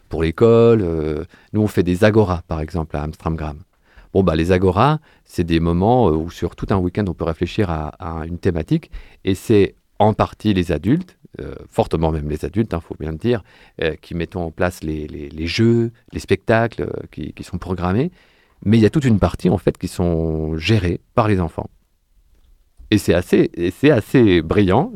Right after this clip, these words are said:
faut le dire. Et c'est aussi assez agréable de pas être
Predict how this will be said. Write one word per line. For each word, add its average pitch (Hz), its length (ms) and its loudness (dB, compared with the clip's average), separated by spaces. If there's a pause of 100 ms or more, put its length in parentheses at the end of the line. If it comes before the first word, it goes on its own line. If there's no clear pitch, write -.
(160)
faut - 140 -2
le 82 60 0
dire. 131 260 0 (460)
Et 117 80 4
c'est - 140 4
aussi 107 260 4
assez 139 200 4
agréable 104 600 2 (380)
de 90 280 2
pas 123 220 0
être 110 100 -4